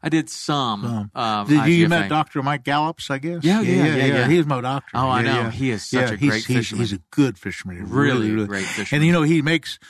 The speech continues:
Speaker 2: hundreds of thousands of dollars. He's a concierge doctor.
Speaker 1: Yeah, you
Speaker 2: And
Speaker 1: were
Speaker 2: so I,
Speaker 1: telling me that one
Speaker 2: I,
Speaker 1: time.
Speaker 2: you know, I, I pay him several thousand dollars a year, and he takes care of me just really well, and I can call him right now, "Hey, doc, uh, uh, I, I got a, I got a boil on my hand. What, what should I do?" You know, he'll, "Here's a prescription.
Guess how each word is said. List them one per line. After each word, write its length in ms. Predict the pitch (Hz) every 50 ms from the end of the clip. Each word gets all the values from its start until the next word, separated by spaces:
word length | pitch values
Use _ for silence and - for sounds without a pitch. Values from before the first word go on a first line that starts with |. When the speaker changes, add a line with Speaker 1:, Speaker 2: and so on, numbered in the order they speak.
| - _ _
Speaker 2:
hundreds 280 | - 156 160 151 131 131
of 80 | 131
thousands 360 | - 143 139 139 135 - 127 117
of 20 |
dollars. 240 | 110 123 120 113 107 104
He's 140 | 113 117
a 40 | 107
concierge 680 | - - 151 147 135 - - 127 123 123 120 113 101 85
doctor. 380 | 92 95 98 90 - - - - - -
Speaker 1:
Yeah, 240 | - 180 214 220 196
you 60 | 143 - - - -
Speaker 2:
And 100 | 143 214
Speaker 1:
were 80 | 254 285
Speaker 2:
so 60 | 156
I, 80 | 151 160
Speaker 1:
telling 260 | 220 240 254 247 226
me 140 | 165 123 107
that 300 | 107 101 95 95 - 107
one 120 | 110 139
Speaker 2:
I, 140 | 151 156 165
Speaker 1:
time. 120 | - - 175
Speaker 2:
you 40 | 170
know, 60 | 165
I, 300 | 156 156 147 147 147 139 135
I 140 | 123 135 139
pay 240 | - - 175 170
him 140 | 165 147 135
several 260 | - - 147 131 143
thousand 320 | 143 - 135 131 135 127 135
dollars 260 | 123 120 123 120 -
a 40 | 131
year, 140 | 120 120 120
and 80 | 127
he 100 | 135 127
takes 260 | - 147 156 - -
care 220 | - - 147 139 139
of 80 | 139
me 120 | 143 139 139
just 320 | 127 139 139 - - -
really 200 | 131 135 135 139
well, 320 | 127 117 113 113 120 123 120
and 80 | 113
I 80 | 113 104
can 160 | - 123 117
call 180 | - 135 131 127
him 80 | 123
right 160 | 127 123 120
now, 240 | 117 123 123 120 117
"Hey, 140 | 110 135 131
doc, 400 | 117 127 123 123 131 - - - - - - - - -
uh, 280 | 131 127 120 117 110 - -
uh, 280 | 117 113 110 110 101 -
I, 240 | - - - - -
I 60 | 127
got 180 | 120 135 139 123
a, 100 | 107 92 - -
I 120 | 120 123
got 180 | 113 135 131 123
a 100 | 113 104
boil 420 | 95 92 110 123 143 139 139 135 127
on 100 | 123 123
my 140 | 120 120
hand. 260 | 120 131 135 123 117 117
What, 180 | 127 120 -
what 140 | 139 127 127
should 160 | - - 123
I 60 | 117
do?" 120 | 117 120 127
You 140 | 123 120 117
know, 80 | 117
he'll, 200 | 117 131 127 120
"Here's 280 | 123 127 135 131 120 107
a 60 | 123
prescription. 640 | - - 110 - - - 135 - - - 87 82 80